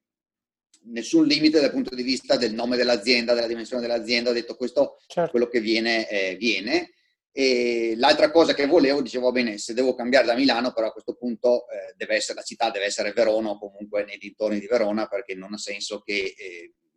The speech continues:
Speaker 1: mi ripropongo nuovamente di, eh, fare un commuting giornaliero o comunque, eh, settimanale,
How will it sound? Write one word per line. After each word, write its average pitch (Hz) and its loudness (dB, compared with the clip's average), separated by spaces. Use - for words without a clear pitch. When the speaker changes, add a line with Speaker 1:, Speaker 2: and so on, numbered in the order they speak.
Speaker 1:
mi 113 0
ripropongo 123 0
nuovamente 117 0
di, 110 -6
eh, 98 -6
fare 104 -2
un 104 -6
commuting 110 -6
giornaliero 104 -2
o 107 -6
comunque, 107 0
eh, 95 -4
settimanale, 110 -2